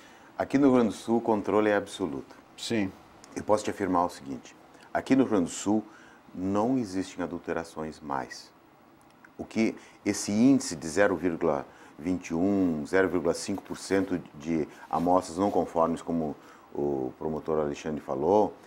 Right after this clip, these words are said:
Speaker 1: isso é decorrente de contaminações. Contaminações vêm desde o carregamento do caminhão na,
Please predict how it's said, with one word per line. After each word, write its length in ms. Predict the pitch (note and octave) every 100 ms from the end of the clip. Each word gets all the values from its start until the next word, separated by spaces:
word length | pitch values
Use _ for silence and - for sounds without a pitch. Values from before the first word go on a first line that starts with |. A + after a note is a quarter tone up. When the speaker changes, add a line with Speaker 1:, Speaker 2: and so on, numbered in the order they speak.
| - - -
Speaker 1:
isso 240 | F#2+ G2+ G#2
é 60 |
decorrente 880 | D#2 E2+ B2+ B2+ A2+ F#2 G2+ G2+ F2
de 100 | E2+
contaminações. 920 | - G#2 G2+ F#2+ F#2 F2 E2 C2+ A#1+
Contaminações 760 | - B2 C3 C3+ B2 B2 A#2 G2
vêm 180 | F#2+
desde 360 | E2 F#2 C#3 C3
o 20 |
carregamento 640 | - G2 G2 F#2 F2 F2 E2+
do 80 |
caminhão 320 | - D#2+ D#2+ D#2+
na, 140 | D2+